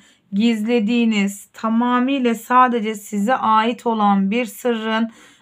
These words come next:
açığa çıkması durumunu gösteriyor.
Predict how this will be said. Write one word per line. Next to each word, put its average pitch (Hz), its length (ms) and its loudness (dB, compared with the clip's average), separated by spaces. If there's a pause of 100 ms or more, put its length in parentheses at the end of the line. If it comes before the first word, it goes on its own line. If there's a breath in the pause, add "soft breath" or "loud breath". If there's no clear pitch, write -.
(140)
açığa 254 560 0
çıkması 240 1000 0
durumunu 208 500 2
gösteriyor. 180 680 -4